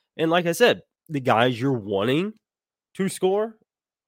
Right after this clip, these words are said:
the guys that you're paying to score these goals are doing it right now. Sebastian Aho,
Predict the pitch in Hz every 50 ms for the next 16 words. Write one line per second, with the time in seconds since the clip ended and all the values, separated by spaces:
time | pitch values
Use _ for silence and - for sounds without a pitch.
0 | _ _ - 127 120 127 143 143 127 160 143 147 147 139 - - 151 143 156 160
1 | 156 156 147 143 147 135 131 - 156 165 160 156 156 156 143 139 147 156 165 165
2 | - - - 147 147 147 165 165 143 110 87 69 60 - _ _ - 104 104 90
3 | - 101 90 78 80 _ _ _ _ _ _ _ - - 110 107 104 113 113 -
4 | - 117 117 113 113 107 110 110 107